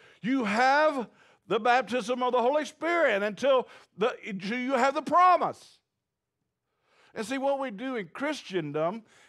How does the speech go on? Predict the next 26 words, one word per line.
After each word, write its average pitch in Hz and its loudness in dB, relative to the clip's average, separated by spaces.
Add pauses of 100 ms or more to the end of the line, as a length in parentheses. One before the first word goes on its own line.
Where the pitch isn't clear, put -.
(120)
is 185 -2
we 254 -4
have 220 -2
all 262 0
these 269 -6
denominational 208 -2
thoughts 185 -2
about 156 -4
what 156 -8
this 143 -12
is 131 -18
supposed - -14
to - -20
look 135 -12
like. 92 -12 (680)
And 208 -6
I 311 0
kinda 254 0
wanna 196 -2
just 170 -8
go, 143 -4 (180)
whoosh. - -10 (840)
You 196 -12
know, 233 -2
I 285 2
come 262 -4